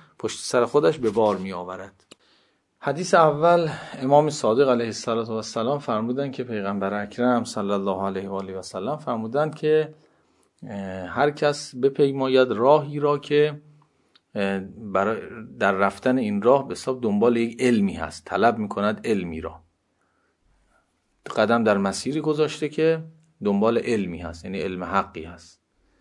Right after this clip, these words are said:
سلک الله بهی طریقاً الی الجنة،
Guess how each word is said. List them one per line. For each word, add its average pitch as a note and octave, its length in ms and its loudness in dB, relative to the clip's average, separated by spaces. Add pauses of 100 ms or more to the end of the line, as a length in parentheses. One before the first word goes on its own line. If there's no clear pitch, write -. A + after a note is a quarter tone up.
(400)
سلک A2+ 560 2
الله E3 400 6
بهی C3 220 2
طریقاً B2+ 560 0
الی A#2+ 160 -4
الجنة، F#2 760 -8